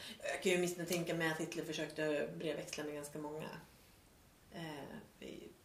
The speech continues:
det, det låter inte orimligt att man tar, som, som, eh, världsledare, att ha kontakt med andra.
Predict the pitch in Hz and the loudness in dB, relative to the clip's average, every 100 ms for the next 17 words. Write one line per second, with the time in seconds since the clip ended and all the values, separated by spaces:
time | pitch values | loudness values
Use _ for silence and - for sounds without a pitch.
0 | - 190 190 190 208 214 196 202 185 185 | -12 -4 -2 4 8 8 10 8 6 4
1 | 180 185 180 190 165 - 147 147 147 147 | 2 4 8 8 8 4 0 -2 -2 -4
2 | - - 147 143 143 - 151 147 147 - | -6 -2 0 0 0 0 0 -2 -4 -4
3 | 143 156 143 160 - 165 - - - - | -2 4 4 4 0 -2 0 -2 -4 -6
4 | 147 143 151 131 - - 156 160 151 | -8 -8 -2 -2 -2 0 0 0 -4